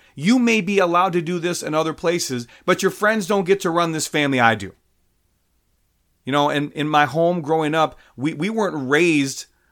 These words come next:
by social media generation. We weren't raised by video games. We were raised to say, "Okay,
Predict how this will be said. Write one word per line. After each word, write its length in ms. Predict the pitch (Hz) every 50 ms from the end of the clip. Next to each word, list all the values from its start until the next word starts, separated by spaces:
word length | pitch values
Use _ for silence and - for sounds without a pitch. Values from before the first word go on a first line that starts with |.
| _ _ -
by 500 | 110 131 139 139 139 135 135 131 131 120
social 460 | 120 - - 156 151 139 - 147 131
media 320 | 135 143 151 143 139 127
generation. 580 | 113 123 123 120 113 110 110 107 - - 107 101
We 100 | 127 170
weren't 280 | 185 190 175 156 139 143
raised 280 | 165 180 190 190 165
by 160 | 143 156 143
video 300 | 139 131 147 160 175 156
games. 420 | 135 117 120 107 104 98 - - - _ _ _ _ _ _ _ _ _ _
We 160 | - 143 175
were 120 | 185 175 147
raised 380 | 135 151 170 185 185 180 175 -
to 60 | 151
say, 220 | - - 151 139
"Okay, 340 | 143 - - 170 147 139 -